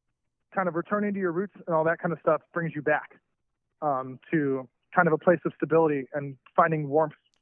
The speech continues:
and in your family and your friends and all that kind of stuff. Um, and I loved it so much that I kind of, I looked at everybody, and originally we were gonna put it on the,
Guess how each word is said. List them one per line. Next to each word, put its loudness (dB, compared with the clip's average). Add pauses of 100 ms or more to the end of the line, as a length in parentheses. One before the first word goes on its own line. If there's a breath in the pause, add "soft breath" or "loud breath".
(400)
and -4 (1120)
in 2
your 0
family 0
and -6
your -6
friends -2
and -6
all 2
that -2
kind -2
of -10
stuff. 0 (720 soft breath)
Um, 2
and 0
I 4
loved 4
it 0 (100)
so -2
much -2 (100)
that -4
I -6
kind -6
of, -8
I -4
looked -4
at 0
everybody, -4 (160)
and -10
originally 0
we 2
were -2
gonna 2
put -6
it 4
on 0
the, -2